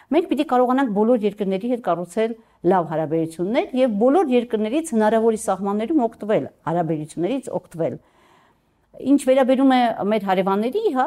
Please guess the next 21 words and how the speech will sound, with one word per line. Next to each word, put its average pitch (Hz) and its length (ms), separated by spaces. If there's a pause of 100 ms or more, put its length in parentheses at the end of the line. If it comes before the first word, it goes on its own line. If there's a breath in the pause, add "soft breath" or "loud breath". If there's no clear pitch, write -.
Թուրքիայի 214 500
հետ, 214 240
ը, - 160 (320)
հարաբերություններին, 170 840
որ 165 120
այսպես 165 380
այսօր 165 320
պարտադրվում 165 720
է - 20
և 165 220
օրակարգում 165 560
այդպես 165 320
անդադ 165 320
շրջանառվում 160 640
է, 160 80
որով-, 156 240 (200)
որպեսզի 165 480
ականջը 156 480
սովորի 147 400
ժողովրդի, 160 540 (840 loud breath)
ա, 190 200